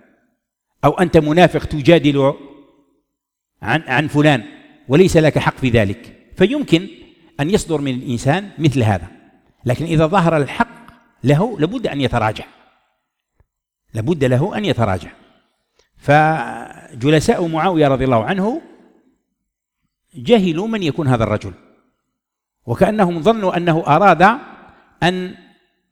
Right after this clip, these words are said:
ينقص من مكانته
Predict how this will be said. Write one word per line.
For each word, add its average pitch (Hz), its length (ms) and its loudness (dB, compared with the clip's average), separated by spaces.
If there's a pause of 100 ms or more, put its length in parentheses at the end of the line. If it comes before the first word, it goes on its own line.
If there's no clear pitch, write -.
(760)
ينقص - 600 -4 (340)
من 160 180 -4
مكانته 143 640 0